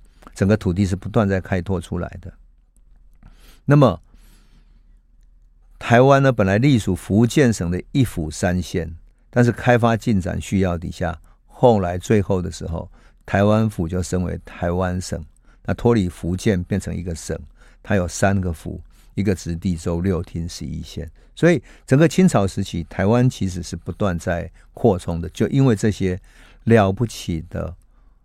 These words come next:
唐山过台湾的移民，不怕危险的移民。有时候我会想说，为什么台湾的历史里面流传那么多移民的故事，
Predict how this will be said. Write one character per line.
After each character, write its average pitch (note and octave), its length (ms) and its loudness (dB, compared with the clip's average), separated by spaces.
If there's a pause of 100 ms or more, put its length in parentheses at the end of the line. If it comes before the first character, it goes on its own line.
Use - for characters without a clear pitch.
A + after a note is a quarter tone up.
(180)
唐 - 220 0
山 G#2+ 220 2
过 G2 200 0
台 F#2 180 -6
湾 F#2 140 -6
的 F#2 120 -6
移 D#2+ 260 -10
民， E2+ 180 -10 (200)
不 G#2+ 100 -2
怕 G#2 220 2
危 F#2 240 -2
险 F2 200 -6
的 E2+ 80 -10
移 - 220 -10
民。 F2+ 180 -10 (920)
有 C#3 100 2
时 D3 140 0
候 F3+ 200 4
我 G2 160 4
会 A2+ 460 4
想 F2+ 340 -4
说， F#2 320 -4 (380)
为 A#3 120 6
什 A2+ 140 0
么 G2 100 2
台 G2 160 0
湾 B2+ 160 4
的 A#2 80 2
历 A#2+ 140 2
史 G2 160 -4
里 F2 100 -2
面 G2 180 2
流 F2+ 220 0
传 F2 240 -2
那 G2+ 80 2
么 G2+ 100 2
多 F#2 220 -4
移 E2+ 160 -2
民 A#2 220 2
的 F2+ 80 0
故 G2 240 -4
事， - 200 -14